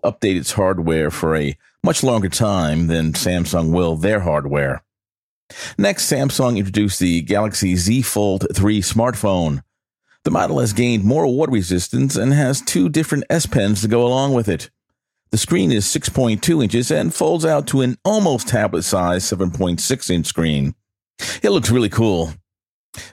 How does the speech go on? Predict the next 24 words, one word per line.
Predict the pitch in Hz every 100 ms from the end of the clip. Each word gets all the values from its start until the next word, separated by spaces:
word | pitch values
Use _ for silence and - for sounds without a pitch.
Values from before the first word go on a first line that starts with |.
| -
The | -
price | - - -
starts | - - 143 139
at | 123 107
one | - 143
thousand | 165 131 139 131 120
seven | 92 139 127
hundred | 135 78
ninety-nine | 92 110 123 104 113 139 139 104
dollars | 95 87 80 92 110 98 -
for | 92 98 87
the | 85 85 85
two | - -
hundred | 120 110 - 90
fifty-six | 113 101 90 98 -
gigabyte | - 104 110 90 82 85 -
of | - 82
storage | - 101 80 82 87 - -
and | 98 92 90 - - _ -
one | 139
thousand | 143 131 131 123 123 123 -
eight | 113
hundred | 113 113 110 -
ninety-nine | 101 117 104 104 156 127 82 82 104